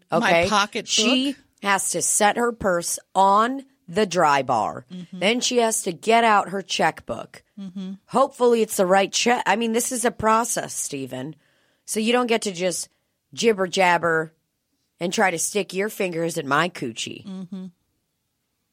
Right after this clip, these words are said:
Speaker 2: Not today. I don't need any of that.
Speaker 1: Get out of here, sir. I'm trying to pay a bill.
Speaker 2: I'm trying to pay a fine.
Speaker 1: God, wouldn't it be terrible to have kids and have to just, like, buy 'em stuff all the time? What the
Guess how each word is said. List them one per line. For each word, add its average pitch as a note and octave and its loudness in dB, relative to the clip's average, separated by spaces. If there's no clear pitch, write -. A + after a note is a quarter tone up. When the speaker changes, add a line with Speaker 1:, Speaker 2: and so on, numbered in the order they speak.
Speaker 2:
Not D#3 -2
today. F3+ -2
I E3+ 0
don't A3 2
need F#3 -2
any F#3 0
of C#3 0
that. A2+ -4
Speaker 1:
Get F4 -2
out F4+ 2
of B3 -6
here, F3+ -6
sir. G3+ -4
I'm D4 -4
trying B3 -4
to F3+ -6
pay A3 -6
a G#3 -8
bill. G3+ -12
Speaker 2:
I'm C4+ -4
trying F#3+ 0
to E3+ -6
pay F#3+ 0
a F#3 -2
fine. B2+ -6
Speaker 1:
God, C#4+ -8
wouldn't E4+ -6
it C5+ -16
be F#4 -4
terrible B3+ -6
to B3 -6
have A#3 -6
kids G#3+ -8
and G3+ -8
have F#3 -8
to G3 -16
just, E3+ -10
like, D3 -14
buy C#3 -10
'em G#3+ -8
stuff B3 -8
all B3 -6
the C4 -6
time? B3+ -4
What F4+ -12
the G#4+ -6